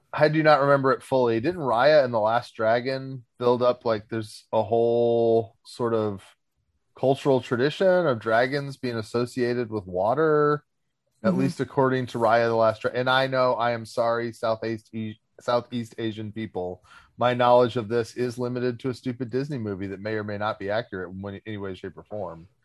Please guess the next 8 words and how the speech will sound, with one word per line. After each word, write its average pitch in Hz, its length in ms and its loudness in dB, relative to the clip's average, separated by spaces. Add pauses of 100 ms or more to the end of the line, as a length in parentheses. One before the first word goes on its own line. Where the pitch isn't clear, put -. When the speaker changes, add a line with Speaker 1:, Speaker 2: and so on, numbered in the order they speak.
(380)
Speaker 1:
And 151 480 2
it's - 420 -10 (220)
different, 117 360 -4 (240)
I'm 107 280 -4
sure, 110 320 -4
within, 101 540 -6 (460)
you 110 120 -8
know, 90 300 -6